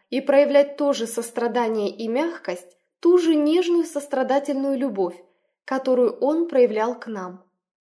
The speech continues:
Важными нравственными качествами души являются вера, надежда и любовь. Служитель может быть искренним и ревностным,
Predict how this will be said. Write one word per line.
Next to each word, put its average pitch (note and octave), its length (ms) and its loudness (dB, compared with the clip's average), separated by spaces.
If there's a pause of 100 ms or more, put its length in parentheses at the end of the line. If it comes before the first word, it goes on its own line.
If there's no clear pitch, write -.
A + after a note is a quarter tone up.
(360)
Важными B3+ 540 2
нравственными B3+ 640 0
качествами B3+ 640 -2
души A#3+ 320 -6
являются C#4 600 0
вера, F#3+ 460 -4 (280)
надежда A#3 720 -2 (200)
и B3 80 -2
любовь. F3+ 440 -4 (760)
Служитель D4+ 640 0
может C#4+ 300 -2
быть C#4 260 -6
искренним D4+ 520 -2
и D4+ 40 4
ревностным, G3+ 760 -6